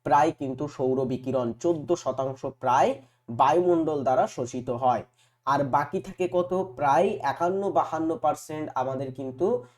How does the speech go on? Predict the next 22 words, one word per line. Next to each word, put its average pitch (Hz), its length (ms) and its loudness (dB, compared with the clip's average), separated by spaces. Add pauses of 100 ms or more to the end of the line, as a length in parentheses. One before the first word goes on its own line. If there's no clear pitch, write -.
(120)
বাকি 135 420 2
থাকে, 117 440 -4
প্রায় 180 340 4 (120)
ফিফটি 196 300 -2
পার্সেন্টেরও 165 640 0
বেশি 139 520 -2 (220)
আমাদের 139 480 0 (320)
যে 147 400 0 (1160)
সৌর 196 300 6
বিকিরণ 160 420 4
থাকে, 139 320 -4
সেটা 160 340 -2
সরাসরি 165 720 2
আমাদের 131 380 -4 (140)
পৃথিবী 185 400 -4
পৃষ্ঠ - 460 -10 (500)
এবং 147 380 0 (220)
মহাসমুদ্র, 147 1000 -2
ভূপৃষ্ঠ 170 600 0
এবং 143 460 0
মহাসমুদ্র 135 840 -2
দ্বারা 131 520 0